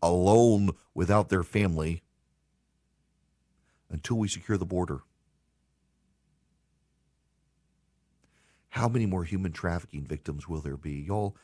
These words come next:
my dear friend Chip Roy, he is a good friend of mine. He was in Texas,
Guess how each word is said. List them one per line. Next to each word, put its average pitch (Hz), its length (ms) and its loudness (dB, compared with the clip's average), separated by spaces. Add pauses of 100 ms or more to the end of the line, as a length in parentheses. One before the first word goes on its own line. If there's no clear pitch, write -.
(200)
my 101 260 -2 (260)
dear 120 220 0
friend 92 340 -2
Chip - 220 -4
Roy, 82 280 0
he 110 140 -4
is 90 140 -4
a 73 120 -6 (260)
good 101 200 2
friend 76 220 -8
of 71 120 -14
mine. 65 260 -14 (1500)
He 127 140 -4
was 107 160 0
in 82 80 -4
Texas, - 580 -6